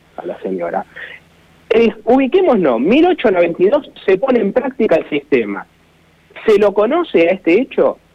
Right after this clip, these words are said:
como el primer eslabón criminal o hecho criminal en la cual la dactiloscopía lo resuelve y tuvo un vuelco a nivel mundial. El primer hecho que la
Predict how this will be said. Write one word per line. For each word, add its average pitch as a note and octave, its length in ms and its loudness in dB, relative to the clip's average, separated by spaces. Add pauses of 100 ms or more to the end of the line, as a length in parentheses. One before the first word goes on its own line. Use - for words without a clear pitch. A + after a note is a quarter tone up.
(180)
como D3+ 240 0
el D3+ 120 0
primer E3 580 0 (640)
eslabón C#3 800 0
criminal C#3 800 2
o B2 160 4
hecho A#2+ 280 0
criminal D#3+ 500 0
en C#3 160 -2
la C3+ 120 0
cual C3 300 -2
la C3 180 0
dactiloscopía D4+ 1200 -2 (460)
lo F#3+ 160 4
resuelve F3+ 800 0 (720)
y F#3 160 -10
tuvo C4+ 240 0
un A#3 100 2
vuelco C4 520 0
a E3 100 -2
nivel E3 260 2
mundial. C#3 560 0 (180)
El E3+ 140 4
primer A#3 380 2
hecho B2+ 280 -2
que C#3 120 -2
la C#3+ 120 0